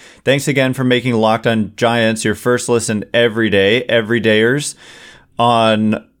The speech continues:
Wednesday, tomorrow, we are gonna be discussing game two of this series. This, you know, lost in all of the electricity about Kyle Harrison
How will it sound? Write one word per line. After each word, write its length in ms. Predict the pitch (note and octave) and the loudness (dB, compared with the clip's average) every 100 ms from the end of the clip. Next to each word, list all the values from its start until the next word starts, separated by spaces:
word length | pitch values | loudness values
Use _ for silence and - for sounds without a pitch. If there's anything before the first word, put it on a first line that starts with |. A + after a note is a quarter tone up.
| _ | _
Wednesday, 720 | A2+ G2+ C3+ G3 F#3 B2+ A#2 | -2 0 0 0 0 2 2
tomorrow, 760 | C#3 B2 A#2+ F3 C#3 A2+ E3 - _ _ | 2 0 2 2 4 2 0 -8 _ _
we 200 | B2 C3+ | 0 2
are 80 | C#3 | 2
gonna 240 | D3 D3 | 0 -2
be 240 | C#3 C#3+ D3 | 0 0 0
discussing 920 | E3 D#3+ - G#2 G2+ G#2+ A#2 C#3+ - | -2 -2 0 0 2 0 0 -4 -6
game 300 | A#2 B2 C#3 | 0 2 0
two 300 | C#3+ - B2+ | -2 0 2
of 100 | C3 | 2
this 200 | C3 D3 | 0 -2
series. 380 | - F#3 A#2 E2+ | 0 2 0 -2
This, 340 | G2+ C#3+ - - - - | 0 0 0 -8 -14 -10
you 60 | A2 | 0
know, 200 | A#2 G2+ - - - _ - | 0 0 -10 -20 -20 _ -6
lost 600 | A2+ B2 D#3 E3+ - D3+ | 0 2 2 0 -4 -2
in 160 | C3 | 0
all 400 | B2 B2 B2 B2+ | 2 4 4 2
of 220 | G2+ G#2+ | 0 -2
the 340 | G2+ A2+ A2 A2+ | 0 0 0 0
electricity 800 | A#2+ A#2 B2+ - - D3 - A#2 | 0 2 0 -2 -2 -2 -2 0
about 320 | A2 A2 G#2+ - | 2 2 2 0
Kyle 280 | B2 A#2 | 0 0
Harrison 640 | G#2 B2 C3 - F#2+ F#2+ | 2 -2 -2 0 0 -2